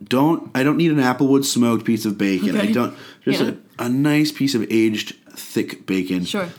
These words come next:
Speaker 1: Cut it in half so it lays on the patty so you get a bite of bacon in each bite.
Speaker 2: Uh-huh.
Speaker 1: Don't do that, like,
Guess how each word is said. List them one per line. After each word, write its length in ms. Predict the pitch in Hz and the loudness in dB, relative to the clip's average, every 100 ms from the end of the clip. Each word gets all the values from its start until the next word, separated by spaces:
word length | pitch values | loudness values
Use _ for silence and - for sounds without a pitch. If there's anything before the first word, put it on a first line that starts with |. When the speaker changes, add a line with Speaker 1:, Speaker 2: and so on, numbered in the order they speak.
| _ - | _ -6
Speaker 1:
Cut 160 | - 151 | 0 0
it 80 | 160 | 0
in 60 | |
half 380 | 131 123 123 - | 0 0 -2 -4
so 120 | - 110 | -4 -2
it 80 | |
lays 200 | 110 113 120 | 0 0 0
on 60 | |
the 60 | 120 | -2
patty 260 | 113 98 101 | -2 -4 -4
so 140 | - | -4
you 60 | 95 | -4
get 140 | 92 | -4
a 20 | |
bite 260 | 76 92 90 | -4 -4 -4
of 120 | 85 | -6
bacon 300 | 82 87 82 | -8 -8 -6
in 100 | 82 | -8
each 180 | 80 82 | -8 -10
bite. 220 | - - - _ _ | -14 -16 -20 _ _
Speaker 2:
Uh-huh. 220 | 202 185 180 - | -6 -6 -6 -2
Speaker 1:
Don't 180 | 135 | 0
do 100 | 143 156 | 2 2
that, 260 | 139 - - - | 2 -2 -16 -4
like, 260 | 120 107 | -2 -2